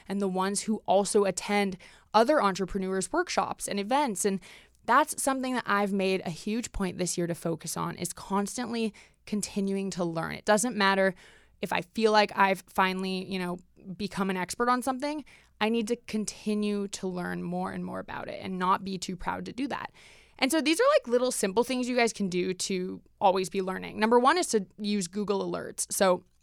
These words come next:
if you have a keyword of something you want to kinda stay up to date on, for me, I, I put, um, I have a Google Alert for Apple. I have one for Instagram. Um,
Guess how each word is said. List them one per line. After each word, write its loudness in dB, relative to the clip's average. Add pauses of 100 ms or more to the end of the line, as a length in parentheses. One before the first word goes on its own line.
(160)
if 0
you 0
have 6
a 2
keyword 0
of -6
something -4
you -4
want 0
to -2 (100)
kinda -2
stay -4
up -6
to -2
date 2
on, -2
for 2
me, 2
I, 2 (420)
I 4
put, 0
um, -2 (600)
I -6
have 2
a -6
Google 0
Alert 0
for -6
Apple. 6
I 0
have 0
one -4
for -10
Instagram. 0 (720)
Um, 0